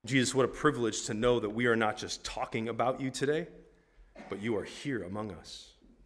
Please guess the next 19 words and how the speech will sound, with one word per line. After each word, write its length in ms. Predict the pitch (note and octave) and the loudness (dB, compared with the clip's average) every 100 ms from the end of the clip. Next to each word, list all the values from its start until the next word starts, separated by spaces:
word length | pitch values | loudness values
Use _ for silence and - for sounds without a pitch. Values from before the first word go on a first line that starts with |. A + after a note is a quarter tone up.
| _ - _ - | _ -20 _ -6
and 100 | A2+ | 0
you 100 | A2+ | 0
are 60 | |
forming 560 | F#2+ - C#3 D3+ B2+ G2+ | -2 -2 4 4 4 -2
your 100 | F#2+ | -6
people. 480 | - - D#3 E2+ - - _ _ _ - - | -10 -12 -10 -12 -14 -20 _ _ _ -20 -6
You 200 | B2+ C3 | 0 4
are 60 | A#2 | 4
building 560 | F#2 C3 F3+ E3 G#2 | 2 2 2 2 -4
us 440 | F2+ F2+ - - - _ _ - _ _ | -6 -10 -12 -14 -18 _ _ -20 _ _
through 280 | - D#3+ F3+ | -6 -2 0
the 100 | F#2+ | -2
Spirit 540 | - - D3 B2+ F#2+ - _ _ - | -4 -4 -4 -4 -6 -18 _ _ -4
into 300 | B2+ C3+ B2+ | -2 0 0
a 40 | |
dwelling 600 | G2+ A#2 B2+ F3+ B2+ G#2 | -2 0 2 2 2 -2
place 500 | - F#2+ F2+ - - - _ _ _ _ _ _ | -6 -10 -8 -10 -12 -16 _ _ _ _ _ _
for 200 | - A2 | -8 -2
God. 440 | B2 D3+ G2+ | 2 2 0